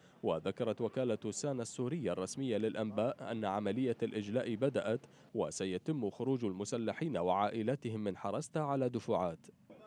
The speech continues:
في الأثناء، جرت عملية تبادل معتقلين بين القوات النظامية والفصائل المعارضة، حيث أطلقت المعارضة سراح ثلاثة عشر من القوات النظامية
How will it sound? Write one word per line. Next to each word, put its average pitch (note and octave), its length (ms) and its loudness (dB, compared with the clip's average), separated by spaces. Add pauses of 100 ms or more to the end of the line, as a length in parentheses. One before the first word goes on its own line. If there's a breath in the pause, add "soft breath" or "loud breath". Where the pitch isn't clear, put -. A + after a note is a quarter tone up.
(360 loud breath)
في - 120 4
الأثناء، E3+ 480 0
جرت D3 320 0
عملية B2+ 420 4
تبادل A#2+ 640 2
معتقلين A#2+ 720 0
بين G#2 220 2
القوات A#2 460 2
النظامية A#2+ 600 0
والفصائل A2 720 0
المعارضة، A2+ 640 0 (420 loud breath)
حيث G2 200 -2
أطلقت A#2+ 540 -2
المعارضة A2+ 640 0
سراح A#2+ 440 -2
ثلاثة A2 560 0
عشر A2+ 360 2
من A#2 160 0
القوات G#2 440 2
النظامية B2 600 2